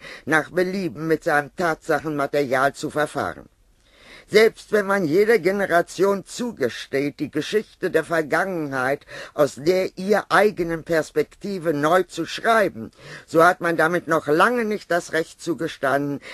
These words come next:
das Tatsachenmaterial selbst anzutasten. Für das sehr viel unkompliziertere Phänomen, von dem wir hier sprechen, ist diese Problematik unerheblich,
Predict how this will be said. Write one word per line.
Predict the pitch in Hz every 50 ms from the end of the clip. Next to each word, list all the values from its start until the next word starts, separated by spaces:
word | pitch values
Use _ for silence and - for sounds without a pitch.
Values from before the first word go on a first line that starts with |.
| - - -
das | - 139 123 - - -
Tatsachenmaterial | 170 165 190 - - - 180 170 143 160 160 156 151 147 - 143 139 131 113 156 151 147 151 156 135
selbst | 104 127 156 160 170 - - - - -
anzutasten. | 135 135 120 - - - 95 _ - 95 87 - - - - 92 85 - _ _ _ _ _ _ _ _ _ _ _ _ _ - - - - - - - - -
Für | - - 226
das | 214 214 214 -
sehr | - 240 262 262 247
viel | - - 247 226 - -
unkompliziertere | - 220 240 240 214 - - 160 147 131 117 143 147 131 - - 160 165 143 - 151 120 147 143
Phänomen, | - - 160 156 151 151 147 151 151 143 135 143 156 160
von | - - 180 175 175
dem | 156 190 190 190 190
wir | 175 196 180 - - -
hier | 147 151 214 233 233 208 - - -
sprechen, | - - - - 160 151 135 117 - - 156 165 - - _ _ - - - - - - -
ist | - 175 175 - -
diese | 156 180 226 269 240 - 247 -
Problematik | - - - 202 175 180 180 180 165 160 160 165 165 165 - - 156 - -
unerheblich, | - 147 131 123 113 117 123 104 - - 123 120 113 - -